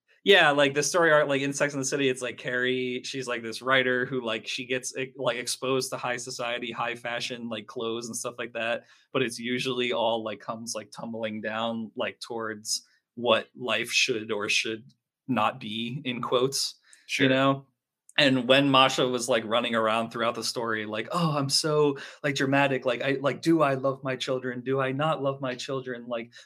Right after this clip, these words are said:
Speaker 1: my husband, my blah, blah, blah, whatever," like, all this stuff, I was like, "I feel like I'm reading Sex and the City."
Speaker 2: <laughs>
Speaker 1: Um,
Speaker 2: Just a whirlwind, yeah.
Speaker 1: Yeah, whirlwind kinda thing, and, uh, yeah, and it,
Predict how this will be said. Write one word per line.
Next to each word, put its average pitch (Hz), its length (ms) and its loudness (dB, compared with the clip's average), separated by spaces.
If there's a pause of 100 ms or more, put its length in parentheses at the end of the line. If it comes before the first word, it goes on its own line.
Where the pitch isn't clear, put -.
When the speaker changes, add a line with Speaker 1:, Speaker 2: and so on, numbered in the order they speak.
Speaker 1:
my 135 140 2
husband, 135 540 0
my 131 160 -2
blah, 143 160 4
blah, 143 140 0
blah, 139 320 6
whatever," 131 580 2
like, 113 180 -4
all 123 200 -2
this 117 160 -4
stuff, 127 240 -2
I 123 80 2
was 120 140 -4
like, 120 200 -2
"I 135 60 -8
feel 226 160 -8
like 330 120 -6
I'm 170 100 -10
reading 139 220 -2
Sex 135 240 0
and 180 100 -10
the 180 40 -4
City." 180 440 -2 (460)
Speaker 2:
<laughs> - 760 -2 (1040)
Speaker 1:
Um, 110 520 -4
Speaker 2:
Just 110 180 -4
a 101 60 6
whirlwind, 85 600 -2 (120)
yeah. 85 360 -6
Speaker 1:
Yeah, 135 240 4
whirlwind 107 720 -2
kinda 135 180 -6
thing, 113 520 -8
and, 113 320 -4
uh, 110 320 -2 (180)
yeah, 165 220 6
and 160 100 6
it, 170 80 8